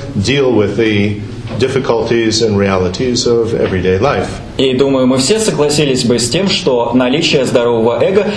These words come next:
Speaker 2: это нечто чрезвычайно важное для того, чтобы справляться с трудностями и вызовами повседневной жизни.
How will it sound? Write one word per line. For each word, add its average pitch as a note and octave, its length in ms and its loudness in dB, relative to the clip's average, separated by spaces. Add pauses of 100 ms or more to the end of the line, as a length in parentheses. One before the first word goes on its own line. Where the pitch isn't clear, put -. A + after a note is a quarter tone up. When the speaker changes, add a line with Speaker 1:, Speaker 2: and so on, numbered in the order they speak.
(120)
Speaker 2:
это - 140 2
нечто G3+ 280 0
чрезвычайно D3 760 0
важное E3+ 480 0
для C3 140 2
того, B2+ 220 2
чтобы A#2+ 320 0
справляться C#3 720 0
с A2 360 -2
трудностями E3+ 720 0 (140)
и B2 200 2
вызовами D3+ 600 2
повседневной B2+ 580 2
жизни. A2 380 0